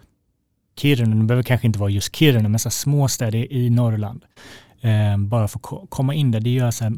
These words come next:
jag, jag blir väldigt så här, bara kan andas ut. Det är som ångesten och stenarna på mina axlar bara s-, alltså ramlar av mig. Eh, den blir, jag blir mycket gladare, det blir en gladare Robin där framförallt, mer harmonisk, mer lugn.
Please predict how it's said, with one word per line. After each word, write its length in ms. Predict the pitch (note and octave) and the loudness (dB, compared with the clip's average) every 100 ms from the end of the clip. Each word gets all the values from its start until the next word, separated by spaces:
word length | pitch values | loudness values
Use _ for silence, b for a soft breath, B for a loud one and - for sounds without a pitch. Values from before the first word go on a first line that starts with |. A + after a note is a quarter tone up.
| - - | -8 -10
jag, 180 | - C#3+ - | -4 -2 -2
jag 420 | B2+ F3+ E3 A2 | 0 2 2 0
blir 260 | A#2 A2 - - _ _ | -4 -8 -10 -20 _ _
väldigt 580 | - C#3+ A2 A#2+ B2 A2+ | -2 0 2 0 -2 -4
så 100 | - | -4
här, 200 | F#2+ F#2+ - _ _ _ | -6 -8 -12 _ _ _
bara 100 | A#2+ | -6
kan 140 | - | -4
andas 400 | B2+ A#2 A2+ A2 - | -4 0 0 -2 -2
ut. 340 | D#3+ E3 D3 | 2 2 2
Det 60 | B2+ | -2
är 40 | |
som 180 | A#2 C3 | -2 -2
ångesten 500 | - B2+ B2 A#2+ - | -2 0 2 0 0
och 160 | A#2+ B2+ - - | -2 -2 -8 -12
stenarna 480 | - C3+ B2 A#2 | -6 -2 0 0
på 120 | A#2 B2 | 0 -2
mina 120 | A#2+ | -4
axlar 340 | A#2 - - | -6 -8 -6
bara 220 | A2+ G#2 - B B B B B B B _ | -4 -4 -6 B B B B B B B _
s-, 180 | - - F3 | -8 -8 -4
alltså 260 | C3+ B2+ B2+ C#3+ B2 | -4 -2 -2 -2 -4
ramlar 260 | C3 B2 B2+ C3+ | 0 0 0 0
av 280 | C#3 D#3+ | 0 2
mig. 400 | D#3 D#3 D#3 D3+ D3+ | 0 0 0 -2 -4
Eh, 380 | C3+ B2+ A#2+ A2 | -6 -2 0 0
den 420 | A2+ C3+ A#2+ G#2+ | -2 -4 -2 0
blir, 260 | G#2 G2+ - _ _ _ - | 0 -2 -6 _ _ _ -6
jag 80 | |
blir 160 | G#2+ A#2+ - _ - | -4 -4 -6 _ -4
mycket 320 | B2+ - G#2 | -4 -2 -4
gladare, 600 | - C#3 C#3 B2+ A#2 C3 | -2 2 4 4 4 0
det 80 | C3 | 0
blir 140 | B2+ | 0
en 100 | B2+ | 0
gladare 400 | A#2+ D#3+ C3+ C3 | 2 2 2 0
Robin 440 | A#2+ - B2 G#2 A2 | 2 2 2 0 -2
där 140 | A2 | -2
framförallt, 760 | - G#2 G#2 B2 C#3 C#3 C3+ | -2 -4 -4 -4 -2 -2 -6
mer 180 | B2 A#2 | -6 -6
harmonisk, 1000 | G2+ A2 G#2 D3 D3+ C#3 C3+ C3 B2 - | -4 -2 -2 -2 -2 -2 0 0 -2 -4
mer 300 | A2+ G2+ G2+ | -2 0 0
lugn. 760 | G2 G2 C3 D3 C#3+ C#3 C#3 | -2 0 0 0 0 0 0